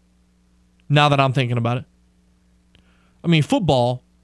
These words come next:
won a New Orleans Bowl, went nine and four. Basketball went to the dance. Baseball was the number one team in America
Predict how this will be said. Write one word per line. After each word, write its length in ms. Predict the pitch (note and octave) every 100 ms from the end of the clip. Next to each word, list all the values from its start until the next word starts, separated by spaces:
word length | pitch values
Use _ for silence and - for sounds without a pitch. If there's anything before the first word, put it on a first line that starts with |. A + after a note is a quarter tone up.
| _ _
won 340 | D3 D#3+ E3 D3+ _ -
a 80 | D#3+
New 180 | D#3 C#3+
Orleans 280 | C3 B2+ A2
Bowl, 280 | A#2 A#2+
went 200 | C3 C#3
nine 180 | C3 C3+
and 100 | A#2+
four. 280 | A2+ G#2 G#2+ - _ _ _ _ _ _ _ _ _ _ _ _ _ _ _ C#3+
Basketball 680 | A#2 E3+ A#3 - F#3+ D#3+ D3+
went 160 | D3+
to 40 | D3+
the 80 | C3
dance. 480 | B2 A#2 B2+ - - _ _ _ _ _ _ _ _ _ _ -
Baseball 680 | A#2+ E3 G3+ D3 F3 D#3+
was 200 | D#3 C#3
the 100 | B2
number 240 | C3 D3+ D#3+
one 220 | D#3+ D3
team 300 | D#3+ D#3 D3
in 60 | C3
America 600 | C3 C3+ C3 C#3+ B2+